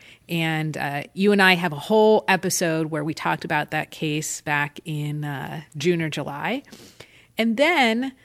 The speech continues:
now there's another question before the court dealing with the census, which is whether or not the Trump administration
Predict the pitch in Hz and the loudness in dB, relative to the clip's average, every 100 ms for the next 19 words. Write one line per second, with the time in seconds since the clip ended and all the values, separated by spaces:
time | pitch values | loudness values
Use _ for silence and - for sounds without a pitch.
0 | _ _ - 214 254 277 302 277 247 254 | _ _ -6 -2 -2 0 0 2 2 2
1 | 294 349 320 - 151 - - 139 151 160 | 2 2 0 0 0 0 -4 -8 -10 -8
2 | 165 151 151 165 151 - 160 160 151 156 | -4 -4 -6 -6 -6 -6 -4 -4 -6 -8
3 | - 170 175 - 151 151 - 214 208 220 | -4 -4 -4 -4 -6 -6 -4 -4 0 0
4 | 208 - _ 175 208 262 285 - 202 180 | -2 -4 _ -2 0 2 2 0 -2 0
5 | 185 185 180 - _ - _ _ _ 190 | 0 0 -2 -8 _ -20 _ _ _ -8
6 | - 220 208 - 185 175 180 165 - 175 | -4 0 0 0 -4 -2 -4 -6 -4 -4
7 | 170 180 165 | -4 -8 -10